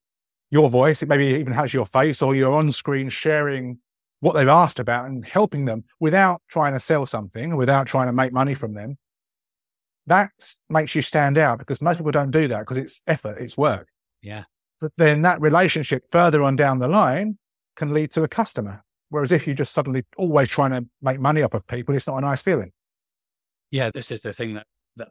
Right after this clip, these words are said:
Speaker 2: blocks a lot of people. They, they think this, "Oh, that sounds a bit too good to be true." And they're obviously wanting to make money out of it. It's not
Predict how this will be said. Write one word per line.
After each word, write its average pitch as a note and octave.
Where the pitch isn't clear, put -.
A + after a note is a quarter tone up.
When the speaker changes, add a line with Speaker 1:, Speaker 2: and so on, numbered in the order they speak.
Speaker 2:
blocks C3
a G2+
lot G#2+
of G2+
people. G#2
They, G#2
they A2
think A#2
this, A2
"Oh, G#2
that -
sounds G2
a F2+
bit G2+
too G#2+
good F#2+
to G#2
be F#2+
true." G#2
And G2+
they're A2
obviously A2
wanting G2+
to G#2
make G#2
money G#2
out F2+
of G2
it. G#2+
It's -
not -